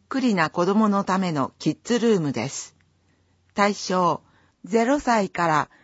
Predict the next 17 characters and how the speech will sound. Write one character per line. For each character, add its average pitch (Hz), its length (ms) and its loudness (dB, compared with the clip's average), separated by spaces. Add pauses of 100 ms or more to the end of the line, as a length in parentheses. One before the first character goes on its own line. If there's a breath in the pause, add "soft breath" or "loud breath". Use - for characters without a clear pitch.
就 277 340 0
学 269 300 0
前 240 320 4
児 214 180 -2
童 175 260 4
と 139 220 -2
保 147 160 -4
護 190 160 -2
者。 - 320 -8 (460)
日 214 360 -2
時、 - 280 -10 (760)
毎 220 240 2
週 254 340 0
金 247 320 4
曜 247 220 4
日 156 160 -2
の 135 240 0